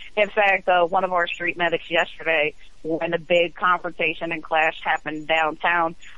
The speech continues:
uh, we were so excited yesterday, um, that the spectators at the Orioles baseball game were forced to, to stay inside,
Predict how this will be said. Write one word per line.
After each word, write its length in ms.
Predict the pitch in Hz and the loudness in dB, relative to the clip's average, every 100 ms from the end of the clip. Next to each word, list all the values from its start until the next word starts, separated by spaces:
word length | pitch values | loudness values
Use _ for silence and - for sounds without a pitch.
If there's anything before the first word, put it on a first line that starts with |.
| - | -2
uh, 80 | 180 | 0
we 200 | 180 254 | 0 0
were 160 | 285 247 | 0 0
so 240 | - 220 226 | 2 4 2
excited 460 | - - 180 190 202 | -2 -2 0 0 -2
yesterday, 720 | - 220 208 190 190 185 185 - - - - | -4 -4 -6 0 4 4 2 -4 -18 -14 0
um, 580 | 190 190 185 180 180 170 - 165 | 4 6 6 4 0 -6 -12 -2
that 360 | 175 170 160 - | 2 2 2 -2
the 220 | 170 165 - | -6 -8 -4
spectators 720 | 190 185 - 180 175 175 170 | -2 -2 0 -2 -2 -4 -6
at 180 | 180 156 | -4 -4
the 80 | 156 | -2
Orioles 440 | 160 170 165 160 - | 0 2 2 0 0
baseball 400 | 170 175 175 175 | -2 2 0 2
game 460 | 175 175 175 170 - - - | 2 0 0 -4 -10 -16 -4
were 220 | 160 160 - | -2 -2 -2
forced 380 | 175 175 165 - | 2 2 0 -2
to, 240 | 175 165 - - | 2 2 2 -4
to 100 | 156 - | -4 -2
stay 300 | 175 170 165 | 2 4 2
inside, 640 | 165 160 147 156 170 185 | -2 -2 0 2 2 0